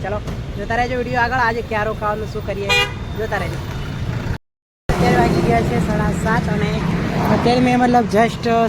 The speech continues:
સિટી પૂરી કરી. રેવા સિટીમાં યાર એટલું ટ્રાફિક, એટલું ટ્રાફિક કે હું થાકી ગયો યાર બહુ જ. અ, કલાક દોઢ કલાક લીધો આઠ કિલોમીટરમાં.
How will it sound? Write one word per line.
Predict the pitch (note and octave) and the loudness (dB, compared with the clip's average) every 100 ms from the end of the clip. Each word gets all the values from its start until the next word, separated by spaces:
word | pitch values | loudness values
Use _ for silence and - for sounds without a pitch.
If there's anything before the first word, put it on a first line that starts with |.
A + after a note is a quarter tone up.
| - | 2
સિટી | G#3 G#3+ | 2 2
પૂરી | G3+ G#3 | 2 2
કરી. | G#3+ G#3 A3+ - - - - - | 4 2 2 -2 -8 -10 -10 -6
રેવા | F#3+ G3+ G#3+ A#3+ | 0 2 4 2
સિટીમાં | - A3+ A3+ A#3+ A#3+ A#3 | 2 2 2 0 2 2
યાર | G#3+ G#3+ A3 | 2 4 2
એટલું | G3+ D#3+ F#3 G3+ A3+ | 2 0 2 6 6
ટ્રાફિક, | A3 G3 F#3+ G#3 G3 | 4 2 2 0 0
એટલું | F#3+ G#3+ A3 | 2 2 2
ટ્રાફિક | G3+ G3 G#3+ A3 - - - - | 0 0 0 -2 -4 -6 -6 -2
કે | A#3 | 0
હું | A3+ B3 | 2 2
થાકી | A3 F#3+ G#3+ | 0 0 0
ગયો | G#3+ A3 | 2 4
યાર | A3+ A3 | 4 2
બહુ | F#3 G3 G3 A3 | 0 0 2 2
જ. | F3+ - - - - - | 0 -6 -12 -12 -12 -10
અ, | G#3+ G#3 G#3+ F#3+ E3+ | -6 -4 -4 -4 0
કલાક | G3+ G#3+ G3+ | 2 4 4
દોઢ | G#3 | 2
કલાક | G3 G3+ G#3 G3+ | 2 0 -2 -2
લીધો | G3 A3 A#3 - - - - - - | -4 -4 -4 -8 -10 -10 -8 -8 -6
આઠ | F#3 | -4
કિલોમીટરમાં. | G#3 G#3 G#3 G#3 A#3 | 0 0 0 0 -2